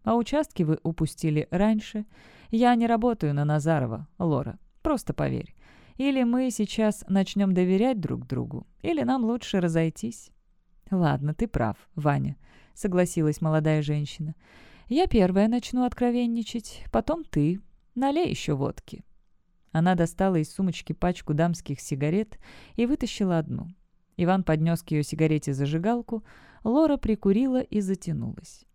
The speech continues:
Парень налил в рюмки ещё водки, они опять выпили. «Мой муж, Геннадий Юрьевич Шилин,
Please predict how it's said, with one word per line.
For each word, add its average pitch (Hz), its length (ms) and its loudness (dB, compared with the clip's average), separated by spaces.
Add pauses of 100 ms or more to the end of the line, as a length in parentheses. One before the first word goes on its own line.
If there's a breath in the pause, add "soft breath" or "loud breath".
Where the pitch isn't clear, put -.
(400)
Парень 185 320 4
налил 165 340 4
в 160 80 0
рюмки 175 360 0
ещё 139 280 -4
водки, 233 480 -4 (360 soft breath)
они 202 280 4
опять 139 320 -4
выпили. 233 560 -4 (640)
«Мой 240 300 4
муж, 320 360 -4
Геннадий 185 500 4
Юрьевич 165 460 2
Шилин, 180 580 -2